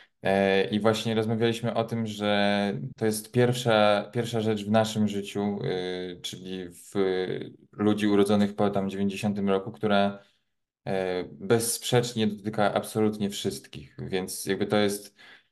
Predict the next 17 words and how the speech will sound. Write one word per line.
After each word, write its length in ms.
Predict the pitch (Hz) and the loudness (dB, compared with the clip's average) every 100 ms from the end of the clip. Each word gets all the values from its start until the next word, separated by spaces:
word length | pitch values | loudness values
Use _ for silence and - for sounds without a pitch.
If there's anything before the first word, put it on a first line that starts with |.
| _ | _
e, 520 | - 90 90 90 - | -6 -2 0 0 -2
to 100 | 139 | 0
jest 140 | 110 101 | 0 2
doświadczenie, 560 | 107 113 107 - 110 | 0 0 -2 0 2
które 360 | 107 107 104 104 | 2 0 0 0
jakby 260 | 101 101 98 | -2 -4 -4
myślę, 360 | 98 101 107 107 | -4 -2 -2 -2
że 100 | 101 | -2
zostanie 460 | 101 - 104 101 | -2 0 2 2
z-, 380 | 98 98 - - | 0 -4 -8 -4
ze 100 | 107 | -2
wszystkimi 540 | 107 104 - 107 101 | -2 -6 -6 0 0
już 160 | 92 90 | 0 -2
do, 340 | 87 87 87 82 | 2 4 4 2
do 80 | 92 | -2
końca 300 | 95 87 92 | -2 -4 -6
życia. 340 | 85 71 71 | -6 -10 -12